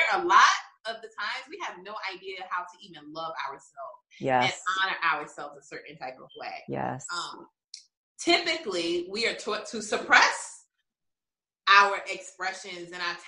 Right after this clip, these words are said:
Speaker 1: talents and our gifts, or we have to live this life where we start to do this status quo kind of structure in our lives. And so
Speaker 2: Or
Speaker 1: it's kind of
Speaker 2: or
Speaker 1: okay.
Speaker 2: sacrifice, sacrifice for other people.
Speaker 1: Yes. And even if, think of it, even as an artist, like, okay, you already know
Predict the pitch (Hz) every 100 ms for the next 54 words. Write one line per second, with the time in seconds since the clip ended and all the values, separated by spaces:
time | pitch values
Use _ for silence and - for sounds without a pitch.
0 | 165 185 190 170 - 175 160 160 160 -
1 | 156 - - 170 160 156 170 214 190 -
2 | 196 185 180 180 175 170 175 175 170 175
3 | 175 175 - - 190 175 165 165 _ _
4 | _ _ _ _ 202 220 214 - 226 208
5 | 202 - - 220 190 156 - 185 165 156
6 | - 196 - 151 156 151 147 151 139 -
7 | - - - 151 170 185 175 175 180 185
8 | 240 247 226 202 - 180 143 - - 226
9 | 226 190 - 160 160 - 160 180 175 190
10 | 185 123 302 339 320 - - - _ -
11 | - - - 190 226 294 302 294 - 214
12 | 185 277 403 427 349 277 320 359 339 247
13 | - 214 190 139 - 156 151 202 - 208
14 | 269 415 339 339 349 240 214 247 208 196
15 | 196